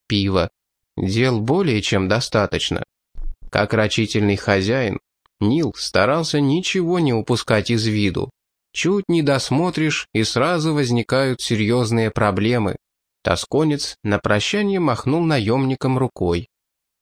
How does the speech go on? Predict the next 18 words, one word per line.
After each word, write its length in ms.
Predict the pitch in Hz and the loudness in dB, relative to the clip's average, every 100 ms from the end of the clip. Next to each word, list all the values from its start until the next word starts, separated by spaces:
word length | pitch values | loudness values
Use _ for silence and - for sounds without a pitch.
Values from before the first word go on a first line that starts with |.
| _ - | _ 0
На 220 | 101 101 | 2 2
улицах 460 | 104 101 - 101 | 0 0 -2 -4
сектора 520 | - 123 127 - 123 117 | -2 -2 -2 -2 -2 -2
тоже 280 | 160 165 117 | -2 0 -2
царило 520 | - 110 113 110 101 | 0 0 2 2 2
необычайное 880 | 101 101 104 104 - 107 98 95 92 | 2 0 0 -2 0 2 2 0 0
оживление. 840 | 107 104 110 110 104 92 82 - - _ _ _ - | 0 0 0 2 2 2 0 -4 -8 _ _ _ -10
Сотни 460 | - 151 160 151 | 0 0 2 0
оливийцев, 760 | 143 135 135 165 165 - 92 - - | 0 2 0 0 -2 -2 -4 -6 -6
толкаясь, 680 | - 117 107 147 151 143 - | 0 0 0 -2 0 -2 -4
крича 460 | - 131 - 143 135 | -2 -2 0 0 0
и 160 | 131 | 0
ругаясь, 720 | 120 113 107 143 139 135 - _ _ - | 0 2 2 0 0 -2 -6 _ _ -4
двигались 640 | 92 104 185 170 160 156 | 0 0 0 0 0 -2
по 120 | - 143 | -4 -2
центральной 600 | 143 127 135 151 143 139 | 0 0 0 0 0 0
магистрали. 840 | 131 127 120 - 123 107 92 - _ _ _ _ _ _ - | 0 0 -2 0 2 2 0 -4 _ _ _ _ _ _ -2
Морсвилцы 800 | 95 139 135 - 127 - 120 | 2 2 0 -2 -2 0 -2